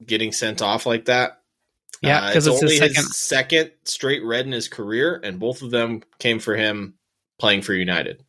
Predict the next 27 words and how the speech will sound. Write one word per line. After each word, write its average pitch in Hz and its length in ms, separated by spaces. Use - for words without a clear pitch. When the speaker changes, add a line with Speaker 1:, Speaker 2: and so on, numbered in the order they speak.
Speaker 1:
not 87 200
Real 156 100
Speaker 2:
Well, 156 80
Speaker 1:
Madrid. 156 160
Speaker 2:
because 160 300
it's 143 120
his 143 160
second 147 360
red 156 200
card, 131 220
he 131 60
now 139 120
misses 135 320
four 139 300
games. 123 480
Speaker 1:
Yeah, 90 260
which 98 460
might 104 260
become 98 380
pivotal 92 480
for 90 180
their 85 260
next 87 320
four 85 220
games, - 520
their 87 140
run-in. 82 420